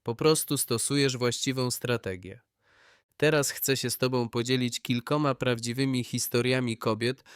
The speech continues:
które zastosowały te techniki z zaskakującymi rezultatami. Maria, jedna z obserwatorek kanału, napisała:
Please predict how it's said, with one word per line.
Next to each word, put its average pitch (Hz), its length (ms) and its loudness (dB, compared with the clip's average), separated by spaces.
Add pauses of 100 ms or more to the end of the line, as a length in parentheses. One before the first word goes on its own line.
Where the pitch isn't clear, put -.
(120)
które 120 320 2
zastosowały 120 800 2
te 117 140 0
techniki 127 580 -4
z 113 60 -2
zaskakującymi 117 1080 0
rezultatami. 107 960 -4 (760)
Maria, 131 540 6
jedna 123 360 2
z - 100 -2
obserwatorek 120 840 0
kanału, 123 420 0
napisała: 113 640 -2